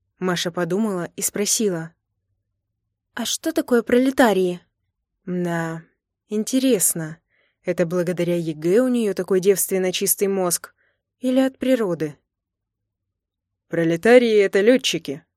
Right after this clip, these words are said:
пояснил Лебедев ласково. «Хорошо, что не птицы».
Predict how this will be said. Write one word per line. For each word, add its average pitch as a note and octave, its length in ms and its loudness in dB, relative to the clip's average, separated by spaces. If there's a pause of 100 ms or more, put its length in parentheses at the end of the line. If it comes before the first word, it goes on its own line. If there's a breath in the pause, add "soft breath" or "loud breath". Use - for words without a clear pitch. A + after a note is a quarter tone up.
(280)
пояснил F3+ 520 -2
Лебедев F#3 500 -2
ласково. E3+ 540 -4 (580)
«Хорошо, G3+ 440 -2
что - 180 -2
не B3 120 0
птицы». E3 640 -8